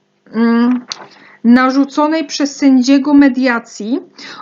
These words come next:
osobnicy perwersyjni próbują manipulować także mediatorem, aby mu udowodnić,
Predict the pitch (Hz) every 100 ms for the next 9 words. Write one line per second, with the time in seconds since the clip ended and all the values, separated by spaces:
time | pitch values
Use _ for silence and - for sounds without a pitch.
0 | - 247 - 247 254 311 - 349 311 294
1 | 269 269 277 - 254 220 214 277 277 302
2 | 254 262 277 277 277 277 285 277 277 247
3 | 208 226 269 - 254 254 254 262 262 262
4 | 262 262 196 175 214 349 - - - -
5 | - 233 294 294 294 - 247 269 262 254
6 | 240 208 208 247 - -